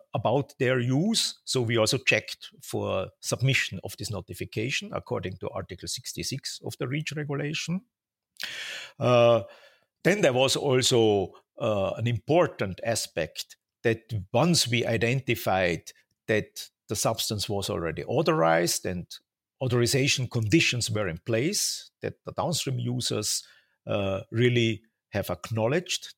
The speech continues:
these, uh, conditions and implemented the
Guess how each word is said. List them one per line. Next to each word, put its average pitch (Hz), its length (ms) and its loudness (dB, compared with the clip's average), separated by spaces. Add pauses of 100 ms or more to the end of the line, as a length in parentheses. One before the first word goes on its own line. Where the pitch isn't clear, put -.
these, - 500 -4
uh, - 140 -10
conditions 175 720 0 (100)
and 101 220 -6 (240)
implemented 160 760 0 (260)
the - 220 -4